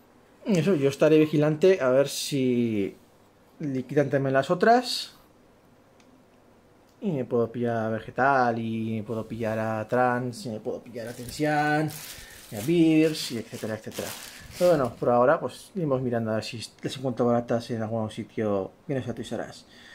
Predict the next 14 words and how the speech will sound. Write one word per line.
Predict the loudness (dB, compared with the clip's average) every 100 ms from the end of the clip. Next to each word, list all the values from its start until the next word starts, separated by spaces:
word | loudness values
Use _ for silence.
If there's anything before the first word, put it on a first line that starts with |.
| -20 -20 -20 _
Y | 4
hasta | 4 6
aquí | 4 6 4
este | 4 4
vídeo, | 6 4
espero | 0 0
os |
haya | 2 2
gustado, | 2 4 6 6 0
pero | 0 0
bueno, | 0 0
os | -4 -8 -16 _ _ _ _ _ _ -18
hace | -16 -6
una | -2 -2